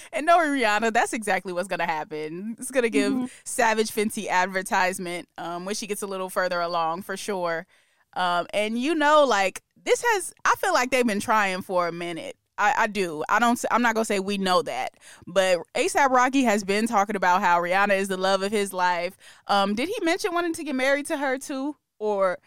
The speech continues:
Speaker 1: I, I know in the G Q interview, he definitely said that, um, she was the one, she was the love of his life. So I
Speaker 2: Mm.
Speaker 1: felt like the kid was not far off,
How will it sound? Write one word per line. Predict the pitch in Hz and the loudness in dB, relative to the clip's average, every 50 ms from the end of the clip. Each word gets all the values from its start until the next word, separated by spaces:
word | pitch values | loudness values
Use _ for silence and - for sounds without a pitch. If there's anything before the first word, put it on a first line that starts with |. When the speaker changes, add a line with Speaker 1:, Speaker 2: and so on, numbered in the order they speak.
| _ _ _ _ _ _ _ _ | _ _ _ _ _ _ _ _
Speaker 1:
I, | 196 208 - | -2 0 2
I | - 247 | 2 2
know | 262 285 277 269 | 2 2 2 2
in | 262 | 2
the | 240 214 | 0 -2
G | 180 190 226 240 233 | -4 -6 -8 -6 -4
Q | - 262 233 | -2 -4 -2
interview, | 202 214 208 196 185 196 208 | -2 -2 -2 -4 -4 -4 -4
he | 220 208 | -6 -4
definitely | - 190 208 240 - 226 208 202 | 0 0 0 0 0 -2 -4 -4
said | 208 - - 185 180 175 170 | -4 -2 0 0 0 0 0
that, | 170 165 170 156 - - | 0 -2 -2 -2 -6 -6
um, | 165 170 170 165 | -6 -4 -4 -6
she | - - 202 190 | -8 -8 -8 -8
was | 190 202 190 | -8 -6 -6
the | 190 185 | -4 -2
one, | 185 185 180 180 | -2 -2 -2 -2
she | 185 - 202 | -4 -6 -8
was | 175 180 | -10 -10
the | 175 170 | -10 -4
love | 175 180 175 | -4 -4 -2
of | 175 190 | -2 -6
his | 190 170 - | -8 -8 -4
life. | 185 185 185 185 175 175 180 185 - - - - - - | 0 2 2 4 2 2 -2 -4 -8 -16 -20 -20 -20 -16
So | - - - 240 208 196 196 196 | -10 -2 2 4 6 6 6 6
I | - 254 339 | 6 4 4
Speaker 2:
Mm. | - 339 | 4 2
Speaker 1:
felt | 311 285 247 233 | 2 2 4 4
like | 254 233 226 220 214 - - - _ | 4 4 4 4 2 -2 -8 -20 _
the | 180 190 196 | -6 -4 -4
kid | 185 208 - 294 277 277 277 269 269 254 | -4 -2 -2 -2 0 0 0 0 0 0
was | 233 196 196 196 208 185 | 0 -2 -2 -2 -2 -2
not | 185 196 208 220 226 226 226 220 - | -2 2 2 4 4 4 4 2 4
far | - 214 202 196 190 185 180 | 4 6 6 8 8 8 8
off, | 175 175 156 151 156 - - | 6 6 4 2 -2 -4 -8